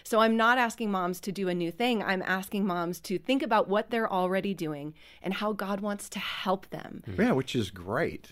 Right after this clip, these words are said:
Speaker 2: It's focusing on something
Speaker 1: Yeah.
Speaker 2: more significant than cleaning up after your child, right? All right, so day one starts in this new experiment.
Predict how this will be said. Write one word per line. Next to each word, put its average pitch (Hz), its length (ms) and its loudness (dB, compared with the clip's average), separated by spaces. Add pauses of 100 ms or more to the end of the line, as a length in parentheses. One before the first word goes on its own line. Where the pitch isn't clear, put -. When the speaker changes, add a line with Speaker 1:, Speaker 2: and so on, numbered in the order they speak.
Speaker 2:
It's 110 180 0
focusing 151 600 2
on 78 120 -6
something 82 640 -6
Speaker 1:
Yeah. - 160 -12
Speaker 2:
more 107 200 2
significant 95 760 -2 (680)
than 90 360 0 (240)
cleaning 98 340 2
up 85 200 0
after 87 240 2
your 85 140 -2
child, - 380 -4
right? 87 220 -4 (280)
All 131 100 8
right, 117 180 6
so 123 120 4
day 120 260 8
one 139 200 2
starts 110 460 0
in 101 100 -2
this 98 200 -4
new 98 140 0
experiment. 82 680 -2